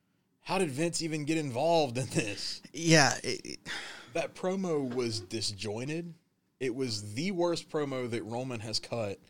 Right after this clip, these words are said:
Speaker 1: as heel Roman. It made no sense at all.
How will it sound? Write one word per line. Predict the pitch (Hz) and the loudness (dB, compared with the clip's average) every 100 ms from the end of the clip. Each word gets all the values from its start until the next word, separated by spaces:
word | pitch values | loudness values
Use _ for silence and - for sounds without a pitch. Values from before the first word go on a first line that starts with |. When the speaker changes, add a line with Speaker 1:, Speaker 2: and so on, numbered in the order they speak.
| _ _ _ | _ _ _
Speaker 1:
as | 110 110 | -4 -4
heel | - 120 131 | -2 -2 0
Roman. | 120 98 80 110 - _ _ _ _ _ _ _ _ _ _ _ _ _ _ _ _ _ | 0 -4 -4 -12 -16 _ _ _ _ _ _ _ _ _ _ _ _ _ _ _ _ _
It | 123 107 | -6 -4
made | 131 127 123 110 - _ _ 92 104 | -4 -2 -2 -4 -10 _ _ -20 -12
no | 120 170 | -4 -2
sense | 165 - 190 190 | 0 2 0 -2
at | 160 180 | -2 2
all. | 175 160 92 95 117 | 4 6 6 2 -2